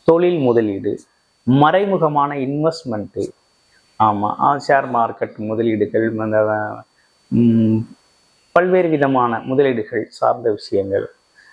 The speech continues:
அதே போல இது சார்ந்த விஷயங்கள்ல ஃபோக்கஸ் செய்யக்கூடிய ஒரு காலகட்டம் இது, முயற்சி எடுக்கக்கூடிய காலகட்டம். எவ்வளவு விஷயங்கள் இருக்குது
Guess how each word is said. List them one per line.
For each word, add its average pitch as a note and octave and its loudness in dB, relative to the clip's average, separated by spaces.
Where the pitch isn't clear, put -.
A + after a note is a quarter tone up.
அதே D3+ 4
போல C#3+ 2
இது C#3+ 0
சார்ந்த E3+ -2
விஷயங்கள்ல B2 -2
ஃபோக்கஸ் - -6
செய்யக்கூடிய G#2 0
ஒரு A2+ 0
காலகட்டம் G#2+ -4
இது, E2+ -12
முயற்சி D3+ 2
எடுக்கக்கூடிய A2 -2
காலகட்டம். - -4
எவ்வளவு E3+ 2
விஷயங்கள் F3+ -6
இருக்குது A2+ -4